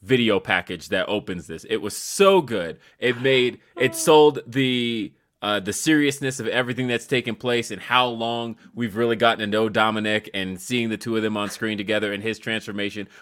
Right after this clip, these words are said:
Speaker 1: We saw all of that. We get, uh, the, this excellent, excellent Dominic Mysterio entrance that's way over the top. And then we get, uh, Snoop Dogg and Rey Mysterio making their way down. Uh, we get the Eddie Guerrero entrance,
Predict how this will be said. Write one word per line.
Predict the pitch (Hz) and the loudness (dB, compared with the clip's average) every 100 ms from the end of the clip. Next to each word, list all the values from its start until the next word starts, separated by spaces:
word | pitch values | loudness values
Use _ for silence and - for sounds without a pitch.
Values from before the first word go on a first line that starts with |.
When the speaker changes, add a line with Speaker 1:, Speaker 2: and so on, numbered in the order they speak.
| - | -8
Speaker 1:
We | 117 | -2
saw | 135 117 | 4 4
all | - 131 135 | 6 6 6
of | 117 | 4
that. | 110 110 - _ - | 4 2 0 _ -6
We | 117 120 110 | 0 0 2
get, | 117 117 107 - | 4 4 2 -2
uh, | 87 98 92 90 85 76 - _ _ _ | -6 -4 -2 -4 -6 -8 -10 _ _ _
the, | - 104 98 80 - | -6 -4 -2 -4 -8
this | 110 - 92 - - | -8 -6 -12 -18 -2
excellent, | 156 160 - 139 127 123 110 | 2 2 2 0 0 -2 -2
excellent | 113 - 113 107 - | -4 -4 -6 -6 -4
Dominic | 117 110 110 107 | 0 0 0 -4
Mysterio | 107 - 110 107 101 - | -8 -8 -4 -2 -2 -2
entrance | 127 120 123 113 - _ _ - | -2 -2 -4 -6 -8 _ _ -6
that's | 101 92 | -4 -4
way | 98 120 | 0 2
over | 110 104 | 2 0
the | 101 | -4
top. | 117 104 92 _ _ 101 | -2 -2 -2 _ _ -6
And | 104 | -2
then | 110 107 104 104 | 2 2 0 -4
we | 95 101 | -4 -2
get, | 104 101 95 - - 90 | 0 0 -2 -6 -12 -8
uh, | 87 85 82 - | -6 -6 -6 -8
Snoop | - 131 104 | -4 -4 -2
Dogg | 113 107 110 104 | 0 2 2 -2
and | 101 | -4
Rey | 101 | -6
Mysterio | 92 - 123 120 117 | -8 -4 -2 0 0
making | 117 110 113 | -2 -6 -6
their | 110 | -2
way | 110 107 | -2 -2
down. | 110 110 101 - _ | -2 -2 -6 -14 _
Uh, | - 92 90 | -6 -4 -2
we | 98 | -2
get | 92 | -6
the | 98 | -2
Eddie | 110 113 | 0 0
Guerrero | 104 107 113 110 | 0 2 4 4
entrance, | 98 107 - 110 104 | 0 -4 -4 -4 -6